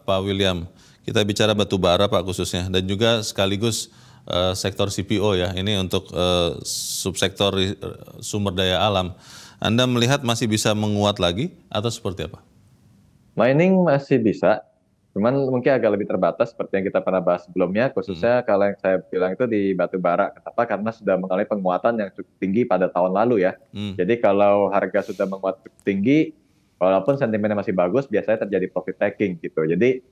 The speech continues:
Speaker 2: saya melihatnya tuh penguatan masih ada, tapi lebih terbatas. Jadi kalau misalnya mengharapkan gain yang tinggi, mungkin sudah kurang tepat dilakukan di saat ini ya, di tahun ini.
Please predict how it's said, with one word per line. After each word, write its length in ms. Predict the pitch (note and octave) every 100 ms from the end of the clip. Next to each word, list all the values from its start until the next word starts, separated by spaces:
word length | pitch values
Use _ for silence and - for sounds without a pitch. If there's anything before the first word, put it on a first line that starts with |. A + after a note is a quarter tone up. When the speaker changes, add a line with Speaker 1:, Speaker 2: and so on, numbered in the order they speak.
| _
Speaker 2:
saya 160 | - G2
melihatnya 400 | A#2 G#2 F#2+ A2+
tuh 320 | C#3+ D3 - _ _ _
penguatan 560 | - G#2+ A2+ A2 C3+ C3
masih 240 | A2+ -
ada, 460 | G2+ A#2+ G#2 C3 -
tapi 320 | - A#2 A#2
lebih 240 | G#2+ F#2+ -
terbatas. 480 | F2+ F2 F#2+ E2+
Jadi 400 | - F2 A2 A#2+
kalau 300 | A#2 G2 F#2+ F#2
misalnya 720 | F#2 F#2 F2 F#2 F#2 F#2 - _ _
mengharapkan 800 | F#3 G2 F#2 - - F#2+ F#2+ F#2
gain 180 | F#2+ F2+
yang 160 | F2+
tinggi, 460 | F#2 F#2 F#2 A#2 C#3
mungkin 560 | A#2+ F#2+ F#2 A#2+ B2 B2 _ _
sudah 400 | F#2+ E2+ F#2 F2 -
kurang 240 | F2+ F2
tepat 320 | F#2 - G#2
dilakukan 480 | F#2+ E2+ E2+ - F2+
di 100 | F2
saat 240 | - E2 -
ini 260 | F2+ G2 E2+
ya, 80 |
di 140 | E2 E2
tahun 240 | D#2 E2 -
ini. 140 | -